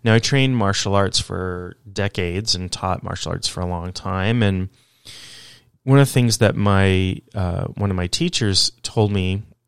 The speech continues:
was the hardest part of training is getting off the couch. And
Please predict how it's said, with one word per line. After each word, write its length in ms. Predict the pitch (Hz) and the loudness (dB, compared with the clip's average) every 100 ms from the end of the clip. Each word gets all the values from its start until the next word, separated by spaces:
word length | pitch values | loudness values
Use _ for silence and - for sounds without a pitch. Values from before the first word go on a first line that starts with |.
| _ 104 | _ 0
was 320 | 101 95 92 | 2 4 2
the 100 | 92 - | -2 0
hardest 320 | 135 143 - | 0 0 -2
part 220 | 131 113 | -2 -2
of 100 | 104 | -4
training 720 | - 120 107 101 95 95 107 - - | -6 -2 -2 0 -2 -4 -10 -12 -6
is 160 | 95 | -6
getting 320 | 92 107 107 | -2 0 0
off 240 | 98 98 - | -2 -4 -6
the 100 | - | -12
couch. 560 | - - - - - - _ _ _ _ _ _ _ _ _ _ _ _ _ _ _ _ _ 127 | -10 -10 -6 -6 -6 -12 _ _ _ _ _ _ _ _ _ _ _ _ _ _ _ _ _ 4
And 640 | 117 110 107 104 101 | 6 6 6 4 0